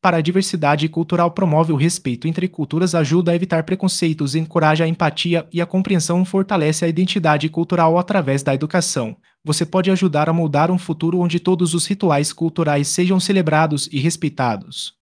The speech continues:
Rituais culturais e a modernidade. Como a modernidade afeta os rituais culturais,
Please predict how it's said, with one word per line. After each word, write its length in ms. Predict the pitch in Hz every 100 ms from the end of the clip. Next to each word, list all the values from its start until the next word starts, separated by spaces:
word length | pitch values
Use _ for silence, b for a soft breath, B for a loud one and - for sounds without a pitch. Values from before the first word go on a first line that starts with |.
| -
Rituais 400 | 139 156 160 -
culturais 640 | - 170 165 143 147 156 - b
e 80 | 175
a 60 | 180
modernidade. 640 | 180 180 165 143 131 131
Como 200 | 139 170
a 40 | 165
modernidade 600 | 160 170 165 139 139 151
afeta 300 | 147 143 151
os 140 | 151
rituais 480 | 196 196 180 160 -
culturais, 680 | - 185 180 151 143 156